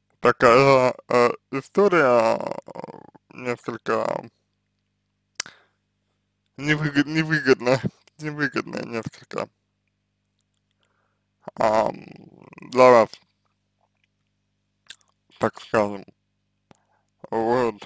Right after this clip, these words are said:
м, вот, как, как, как, как бы, это первое.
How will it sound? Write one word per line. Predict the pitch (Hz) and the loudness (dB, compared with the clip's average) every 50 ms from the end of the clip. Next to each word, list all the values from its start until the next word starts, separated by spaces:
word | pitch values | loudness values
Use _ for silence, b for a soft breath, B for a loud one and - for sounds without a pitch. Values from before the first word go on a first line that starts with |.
| B B B B B B _ _ _ _ | B B B B B B _ _ _ _
м, | - - - - - - - 62 58 - - - - | -20 -20 -20 -20 -20 -20 -20 -20 -20 -20 -20 -14 -6
вот, | - 147 156 - _ _ - - - _ _ _ _ _ _ _ _ _ _ - _ _ _ | -6 -6 -6 -6 _ _ -20 -20 -20 _ _ _ _ _ _ _ _ _ _ -20 _ _ _
как, | - - _ _ _ - | -20 -20 _ _ _ -18
как, | - 202 - _ _ | -18 -18 -18 _ _
как, | - - _ - 127 - _ _ | -20 -20 _ -20 -20 -20 _ _
как | - 135 127 123 123 | -4 -2 -2 -2 -4
бы, | 117 117 113 104 107 - _ b b b b b b b b b b b b - | -4 -4 -4 -4 -6 -10 _ b b b b b b b b b b b b -6
это | 127 131 127 135 123 | -6 -2 -2 -2 -4
первое. | - _ - 131 120 - - - - | -4 _ -2 0 0 0 -2 -6 -12